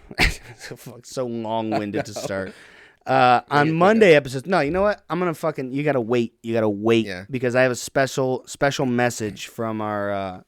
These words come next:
Speaker 1: from our commissioner.
Speaker 2: What?
Speaker 1: You wanted to thank them.
Speaker 2: Oh, yes.
Speaker 1: <laughs>
Speaker 2: Yeah, I was gonna do it after, but whatever. Just quick thank you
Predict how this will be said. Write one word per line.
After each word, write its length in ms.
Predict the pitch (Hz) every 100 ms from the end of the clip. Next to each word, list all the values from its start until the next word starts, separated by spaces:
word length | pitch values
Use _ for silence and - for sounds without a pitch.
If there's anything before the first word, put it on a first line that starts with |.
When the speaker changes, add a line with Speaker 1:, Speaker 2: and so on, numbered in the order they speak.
| _
Speaker 1:
from 220 | _ 117 107
our 80 |
commissioner. 500 | 101 110 104 - - _ _ _ _ _ _ _ _ _ _ _ _ _ _ - _ _ _ _ _ _ _ _
Speaker 2:
What? 180 | _ _ _ _ _ _ _
Speaker 1:
You 100 | 110
wanted 240 | 113 110 104
to 80 |
thank 400 | 101 - 104 -
them. 320 | - 87 - - -
Speaker 2:
Oh, 120 | 175
yes. 500 | 175 156 95 - - 156
Speaker 1:
<laughs> 40 | 170 - 196 240 135
Speaker 2:
Yeah, 200 | 110 98
I 20 |
was 100 | 101
gonna 120 | 120
do 100 | 117
it 60 | 107
after, 260 | 101 110
but 120 | 95
whatever. 340 | 95 87 85 85 _ _ _
Just 260 | 139 - -
quick 240 | 147 135
thank 320 | - 117 113
you 200 | 107 95